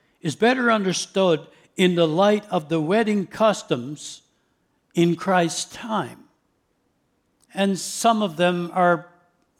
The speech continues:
over there, they tell me, over in the Middle East are, are fairly close to this today. But, uh, and so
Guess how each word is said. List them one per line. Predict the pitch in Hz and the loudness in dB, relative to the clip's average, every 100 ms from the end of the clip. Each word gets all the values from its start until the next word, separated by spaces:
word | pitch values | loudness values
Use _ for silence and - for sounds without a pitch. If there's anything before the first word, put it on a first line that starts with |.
| - | -8
over | 170 175 160 | -2 0 0
there, | 156 175 160 | 2 2 2
they | 156 | 0
tell | 156 190 185 | 0 -2 -2
me, | 151 147 - - _ - | -2 -4 -8 -20 _ -2
over | 180 180 | 0 0
in | |
the | 160 | 0
Middle | 160 160 160 | 0 0 0
East | 170 160 - | 0 -2 -2
are, | 170 160 170 | 0 -2 -6
are | 170 _ _ | -10 _ _
fairly | _ - 196 185 | _ 0 2 2
close | 160 170 160 143 | -2 -2 -2 -2
to | - | -6
this | 151 156 | -6 -6
today. | - 160 208 226 - - _ _ _ _ _ _ _ _ _ _ _ _ | -8 -6 -4 -4 -6 -18 _ _ _ _ _ _ _ _ _ _ _ _
But, | 147 185 190 - | 0 2 2 4
uh, | 185 185 170 - _ _ _ _ _ _ _ _ _ _ _ _ _ _ _ _ _ _ _ | 4 4 2 -6 _ _ _ _ _ _ _ _ _ _ _ _ _ _ _ _ _ _ _
and | 180 170 | -4 -2
so | 233 240 220 202 | 2 4 4 2